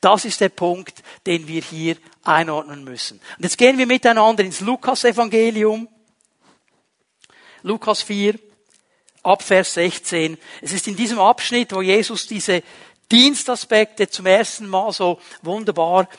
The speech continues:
auf einen Tisch legt, hätte ich jetzt fast gesagt, und uns klar macht, um was es geht. Und er, Jesus, kam nach Nazareth, wo er erzogen war, und er ging nach seiner Gewohnheit am Sabbattag in die Synagoge,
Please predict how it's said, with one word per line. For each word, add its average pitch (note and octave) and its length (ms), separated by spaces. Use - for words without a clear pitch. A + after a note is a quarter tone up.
auf - 260
einen E3 340
Tisch - 320
legt, A3+ 300
hätte G#3+ 240
ich F3 60
jetzt - 140
fast G#3 260
gesagt, G3 360
und F3+ 100
uns F3+ 180
klar F3+ 260
macht, F#3+ 320
um E3 80
was D#3+ 220
es - 160
geht. D3+ 420
Und D#3 160
er, A#3 220
Jesus, G#3+ 500
kam G3 240
nach F3 140
Nazareth, A#3 720
wo G3 140
er E3+ 100
erzogen G3 640
war, G#3 300
und F#3 100
er E3+ 60
ging B3+ 240
nach B3+ 160
seiner G#3+ 240
Gewohnheit G#3+ 640
am E3 100
Sabbattag G3 680
in F3+ 100
die E3 80
Synagoge, F3 800